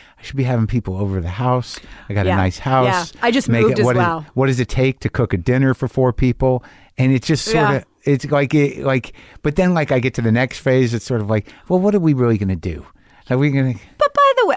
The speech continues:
Speaker 2: well, by the way,
Speaker 1: What?
Speaker 2: I was about to say, you don't, but of course you don't. I, I'm like, "Do you not like a game night?"
Speaker 1: What?
Speaker 2: See, no.
Speaker 1: What
Speaker 2: You're
Speaker 1: does
Speaker 2: not a
Speaker 1: that do?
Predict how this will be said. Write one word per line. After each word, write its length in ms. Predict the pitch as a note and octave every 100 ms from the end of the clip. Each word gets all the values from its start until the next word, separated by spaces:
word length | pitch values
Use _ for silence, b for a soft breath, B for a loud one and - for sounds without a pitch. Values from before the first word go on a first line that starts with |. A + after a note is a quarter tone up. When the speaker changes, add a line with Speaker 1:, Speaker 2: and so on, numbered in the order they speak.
| -
Speaker 2:
well, 480 | C4+ B3+ A#3 A3 - B -
by 160 | F#3 -
the 60 |
way, 80 | A2
Speaker 1:
What? 80 | F3+
Speaker 2:
I 100 | A3
was 100 | C4
about 140 | C4 B3
to 80 |
say, 300 | A3+ B3+ A3+ D#3+
you 160 | F#3+ C#4
don't, 260 | C4+ B3 - D#3+ -
but 120 | C#4
of 80 | -
course 300 | F#4+ D#4+ -
you 60 |
don't. 140 | - B2+ A3+
I, 140 | -
I'm 120 | A#3
like, 180 | B3 A#3
"Do 100 | G#3
you 60 | A#3
not 240 | A#3 A3+
like 220 | G#3+ G#3
a 40 | G3+
game 320 | F3+ F#3 G#3
night?" 320 | C4+ D#4 F4 - _ _
Speaker 1:
What? 340 | E2 C#3 D#3+ - _ _ _
Speaker 2:
See, 300 | - E3+ -
no. 100 | -
Speaker 1:
What 120 | - -
Speaker 2:
You're 140 | -
Speaker 1:
does 160 | F3+ -
Speaker 2:
not 0 |
a 40 | D#3
Speaker 1:
that 60 | D#3
do? 160 | E3